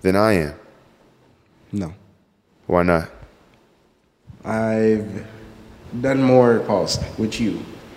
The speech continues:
Speaker 2: than I have with them.
Speaker 1: Right. So that is what I mean as far as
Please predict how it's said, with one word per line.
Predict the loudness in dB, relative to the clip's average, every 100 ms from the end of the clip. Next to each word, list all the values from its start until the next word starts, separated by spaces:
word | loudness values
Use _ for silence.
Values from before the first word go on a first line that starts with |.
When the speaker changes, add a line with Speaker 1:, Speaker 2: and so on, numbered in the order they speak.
| -20 -20 -16 -2
Speaker 2:
than | 2
I |
have | 2 0
with | -2
them. | 0 0 -2 -10 -16 -14 -14 -14 -20 -20 _ -20 -20 -20 -20 -18 -2
Speaker 1:
Right. | 0 0 -2 -14 -6
So | 0 0
that | 2 2 2 -2 -6 -4
is | 0
what | 2 2
I |
mean | 2 2 0 -2 -6
as | -4
far | 0 2 2
as | 0